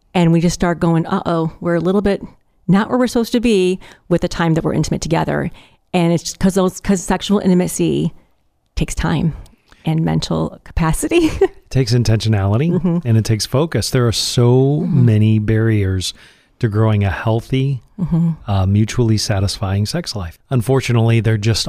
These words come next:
Speaker 2: are so many barriers.
Speaker 1: Mm-hmm.
Speaker 2: Um, for us early on, one of the very first barriers that we encountered was, um,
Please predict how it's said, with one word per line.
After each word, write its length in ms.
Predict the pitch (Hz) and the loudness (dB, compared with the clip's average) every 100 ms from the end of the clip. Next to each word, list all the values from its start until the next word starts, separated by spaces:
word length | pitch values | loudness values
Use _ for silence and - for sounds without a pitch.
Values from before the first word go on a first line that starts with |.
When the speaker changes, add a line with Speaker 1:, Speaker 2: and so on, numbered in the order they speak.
| - | -2
Speaker 2:
are 420 | 120 104 101 90 - | 0 0 -2 -6 -8
so 420 | - 110 98 95 104 | -2 0 0 0 -2
many 200 | 101 101 | 0 0
barriers. 760 | 120 147 107 92 151 160 135 | 0 0 -2 -2 -4 -6 -8
Speaker 1:
Mm-hmm. 140 | - 117 | -12 -4
Speaker 2:
Um, 400 | 104 98 95 101 | 0 0 -2 -4
for 280 | - 113 117 | -4 0 2
us 240 | 123 - - | 0 -2 0
early 300 | 143 120 110 | 2 4 4
on, 300 | 120 120 113 | 4 4 4
one 80 | 110 | 2
of 40 | |
the 40 | 101 | 2
very 220 | 104 98 | 0 0
first 300 | - 160 - | 0 -4 0
barriers 380 | 139 110 104 95 | 0 2 2 0
that 140 | 107 | -2
we 200 | 104 190 | 0 2
encountered 580 | 202 113 110 104 104 104 - _ - | 2 0 -2 0 -2 -4 -10 _ -2
was, 560 | 110 104 101 98 - - - _ - | 0 2 2 -2 -8 -12 -20 _ -8
um, 520 | 110 104 101 101 | -6 -4 -4 -6